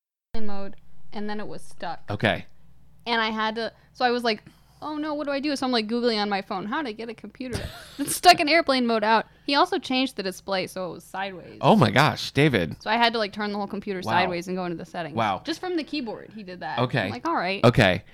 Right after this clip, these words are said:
Speaker 1: Glad you know more keyboard <laughs> shortcuts
Speaker 2: Yeah,
Speaker 1: than I do."
Speaker 2: apparently. He's, he's really fluent. Uh, we're talking about this because David just interrupted the flow of the podcast recording by somehow stopping the recording. So, uh, we'll see, uh,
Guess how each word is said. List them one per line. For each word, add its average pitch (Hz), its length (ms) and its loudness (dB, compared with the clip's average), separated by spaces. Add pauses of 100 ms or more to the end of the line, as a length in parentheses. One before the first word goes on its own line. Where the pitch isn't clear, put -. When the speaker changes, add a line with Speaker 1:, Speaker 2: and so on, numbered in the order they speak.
Speaker 1:
Glad 220 200 0
you 226 80 -2
know 226 100 0
more 214 180 -2
keyboard 247 400 -4
<laughs> - 60 -10
shortcuts - 320 2
Speaker 2:
Yeah, 123 180 10
Speaker 1:
than 139 80 10
I - 140 6
do." 220 60 -2
Speaker 2:
apparently. 107 640 4
He's, 107 260 -2
he's 110 300 -4
really 101 240 0
fluent. 120 440 2 (240)
Uh, 120 220 12
we're 139 100 12
talking 165 340 10
about 104 220 8
this 107 140 6
because 110 440 6
David 147 280 4
just 147 160 2
interrupted 143 480 8
the 127 100 2
flow 131 260 10
of 143 60 8
the 151 100 8
podcast 165 460 6
recording 101 420 4
by 95 140 4
somehow 107 460 4
stopping 131 560 6
the 143 100 8
recording. 143 580 4 (280)
So, 113 360 8
uh, 104 240 8 (500)
we'll 123 160 4
see, 131 360 2
uh, 123 160 6